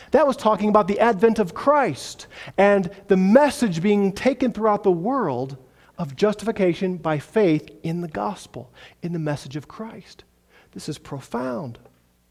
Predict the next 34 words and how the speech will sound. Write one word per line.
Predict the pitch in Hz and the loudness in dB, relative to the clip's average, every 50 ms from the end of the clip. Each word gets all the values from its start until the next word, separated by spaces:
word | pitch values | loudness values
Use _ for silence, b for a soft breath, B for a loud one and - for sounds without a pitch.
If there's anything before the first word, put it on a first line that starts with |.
| _ _ _ _ _ _ _ _ _ b b b b b b b | _ _ _ _ _ _ _ _ _ b b b b b b b
"So | - - 214 240 262 269 | 0 2 4 4 6 6
then," | 220 214 196 | 4 4 4
he | 185 | 2
says | 165 - 180 180 196 185 | 2 4 4 4 4 4
in | 196 170 | 2 2
verse | 180 175 - - | 2 0 2 0
nine, | 180 180 190 202 208 180 | 2 2 2 2 2 2
"those | 151 220 240 262 269 - - | 4 4 4 4 2 0 2
who | 262 269 247 226 | 2 2 2 4
are | - 220 220 226 226 | 2 2 2 2 2
of | - - 226 226 220 180 | 2 2 2 2 2 -2
faith | - - - 247 240 226 208 214 208 - - - - | -6 0 2 4 6 6 6 4 2 -4 -12 -2 0
are | 196 196 208 214 208 | 2 2 2 2 -2
blessed | 165 151 185 190 208 226 247 262 247 - - - - b b b b b b | -4 -4 2 4 4 4 4 2 0 -4 -10 -14 -18 b b b b b b
with | 180 196 196 196 196 - 214 | 2 2 2 2 0 0 2
Abraham | 247 262 240 180 190 190 160 151 165 165 165 165 170 165 B B B B B _ | 2 2 2 0 0 -2 0 0 2 2 2 0 -2 -4 B B B B B _
the | 185 175 | -4 -2
believer." | 147 170 165 165 175 185 185 160 127 - 113 - - - - _ _ _ _ _ _ _ b b b b b b b b b _ | 0 0 2 2 4 2 2 0 0 -4 -8 -10 -14 -20 -20 _ _ _ _ _ _ _ b b b b b b b b b _
We | - 208 | -8 -8
will | 214 | -8
come | - - 214 190 165 | -8 -6 -6 -4 0
back | 147 170 180 180 180 - | 2 2 2 2 -2 -4
to | - 175 | -8 -2
that | 139 147 139 139 - - - - _ - | -2 0 0 0 -2 -4 -10 -12 _ -6
at | 143 135 - | -6 -4 -2
the | 143 131 131 143 | -2 0 0 0
end. | 139 127 120 107 101 98 - - _ _ _ _ b b b b b b b b b b | 0 0 -4 -6 -10 -18 -20 -20 _ _ _ _ b b b b b b b b b b
So | - 175 | -4 -2
the | 175 165 | -2 0
blessing | 135 185 247 294 277 - - 294 277 262 | 4 4 4 4 4 2 2 4 4 4
of | 233 - - | 4 4 4
Abraham | 226 233 247 254 208 240 233 196 196 202 196 190 196 | 4 4 4 4 2 2 4 4 4 4 4 4 4
that | 196 185 | 4 2
is | 185 165 | 2 0